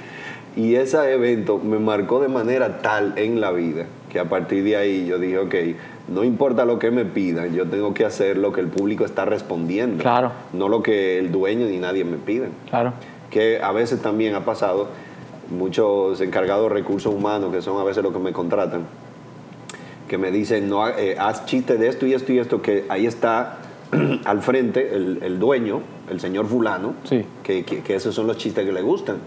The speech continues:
Speaker 1: Entonces está la mesa donde están los dueños de la empresa y detrás hay quinientos empleados.
Speaker 2: Sí.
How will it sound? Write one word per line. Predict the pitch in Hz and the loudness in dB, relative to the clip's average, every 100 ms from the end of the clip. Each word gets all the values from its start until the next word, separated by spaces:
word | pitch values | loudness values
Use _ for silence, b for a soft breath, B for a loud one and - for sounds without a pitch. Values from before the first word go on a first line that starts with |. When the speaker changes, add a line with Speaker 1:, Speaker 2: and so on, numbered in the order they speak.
| B B B B | B B B B
Speaker 1:
Entonces | - 120 127 | -2 0 2
está | 127 | 4
la | 139 160 | 4 4
mesa | 160 147 | 4 2
donde | 135 120 | 2 2
están | 120 127 | 2 2
los | 120 | 4
dueños | 127 135 | 2 2
de | |
la | 143 | 2
empresa | 131 113 113 113 | 2 2 2 0
y | 123 | 2
detrás | 110 104 135 131 | 2 2 2 2
hay | 120 | 0
quinientos | 113 131 120 139 175 170 | 2 2 4 2 2 2
empleados. | 156 143 123 98 92 110 - - | 2 4 4 4 0 -2 -8 -2
Speaker 2:
Sí. | 120 | -2